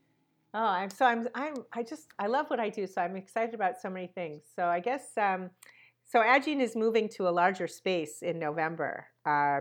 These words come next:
we're, we'll be doubling our space pretty much. And I'm really excited that that's gonna allow us to continue to serve scientists in more and different ways. And we have a lot of new projects planned. Um, we have a really big project that just started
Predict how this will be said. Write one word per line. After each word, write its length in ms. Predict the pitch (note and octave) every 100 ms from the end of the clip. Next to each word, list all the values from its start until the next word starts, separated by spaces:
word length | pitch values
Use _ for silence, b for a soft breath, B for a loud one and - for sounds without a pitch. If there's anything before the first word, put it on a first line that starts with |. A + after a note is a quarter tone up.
| -
we're, 180 | E3 D3+ F3+
we'll 100 | E3
be 80 |
doubling 420 | D3+ F3 F3 E3+ D3+
our 120 | C#3
space 360 | - C#3+ C#3+
pretty 280 | - - D#3
much. 340 | D3 A#2+ - D3+
And 160 | C#3+
I'm 100 | D3+
really 240 | F3+ A3 G#3+
excited 460 | G#3 - E3+ E3
that 80 | E3
that's 240 | D3+ C#3+
gonna 260 | - D#3 C#3+
allow 300 | C#3 C3+ C#3
us 160 | C#3+ - -
to 300 | D3+ C#3+ C#3 -
continue 500 | - D3+ - D#3 D3+
to 140 | C#3+
serve 340 | C3 - D3 C#3+
scientists 640 | - C3+ C#3+ C#3+ C3+ -
in 120 | C#3+
more 220 | C#3+ C#3+ C#3+
and 140 | D3+ C#3
different 300 | D3 - -
ways. 320 | C#3 C3 B2
And 60 | D3
we 60 |
have 100 | D3
a 40 | D3+
lot 260 | C#3+ D3+
of 180 | D#3 D3+
new 140 | C#3 D3
projects 500 | - C#3 C3+ C#3+ -
planned. 440 | - C#3+ C3 C3+
Um, 280 | C#3+ C#3+ C#3+ B B B
we 80 | B3
have 80 | C#4+
a 80 | A3+
really 280 | A3 A3+
big 280 | G#3+ G3 F#3
project 480 | - F3 E3+ D#3+ -
that 120 | D3+ D3+
just 240 | D#3 -
started 540 | - D3+ D3+ C#3 C3